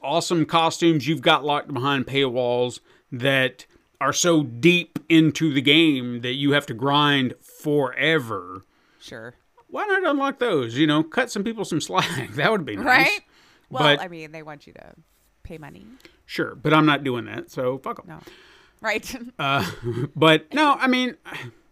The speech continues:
Speaker 1: I'll probably play through the story. I'll probably play through some of the, uh, extended stories where they go to Wakanda and they meet Spider-Man and things like that,
Speaker 2: Mm-hmm.
Speaker 1: just because I wanna, I wanna see those characters. I wanna see those stories. Once I've done that,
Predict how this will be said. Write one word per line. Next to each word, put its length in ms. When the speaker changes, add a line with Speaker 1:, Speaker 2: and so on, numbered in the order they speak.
Speaker 1:
I'll 140
probably 520
play 260
through 160
the 80
story. 560
I'll 140
probably 760
play 340
through 220
some 220
of 120
the, 400
uh, 40
extended 880
stories 500
where 140
they 80
go 100
to 60
Wakanda 720
and 100
they 120
meet 200
Spider-Man 720
and 220
things 240
like 160
that, 120
Speaker 2:
Mm-hmm. 100
Speaker 1:
just 240
because 320
I 40
wanna, 300
I 40
wanna 140
see 140
those 180
characters. 400
I 40
wanna 160
see 140
those 200
stories. 440
Once 340
I've 160
done 200
that, 340